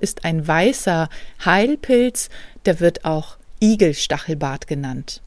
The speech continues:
Sein Wirkungsspektrum reicht von der Stärkung des Immunsystems, er hemmt Entzündungen, hat positive Auswirkungen auf das Verdauungssystem,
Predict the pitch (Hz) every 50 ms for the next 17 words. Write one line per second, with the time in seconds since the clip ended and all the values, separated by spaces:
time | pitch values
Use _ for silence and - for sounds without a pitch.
0 | - - - - - - - - - - 175 165 165 151 151 190 254 311 - -
1 | 180 170 156 - - - 160 156 - - - - 165 185 226 - - - - -
2 | - - - - 170 175 185 - - - 190 175 170 160 156 156 - - - -
3 | 165 175 226 247 - 214 196 185 170 - - - 160 151 151 151 151 160 170 -
4 | 214 226 - - - 240 247 254 285 - - - - - - - - - - -
5 | 170 160 156 156 160 - - - 165 190 196 208 214 - - 160 151 - - -
6 | - 254 285 254 254 240 240 240 247 240 - - - - - - 180 160 156 151
7 | - - - - - - - - 254 262 269 240 214 - 202 175 180 160 - -
8 | 165 180 196 - - 185 185 175 - - 175 170 170 170 - 156 156 - - 160
9 | - - - 143 147 151 139 170 202 233 254 247 - 240 233 226 - - - -
10 | 208 208 208 202 208 208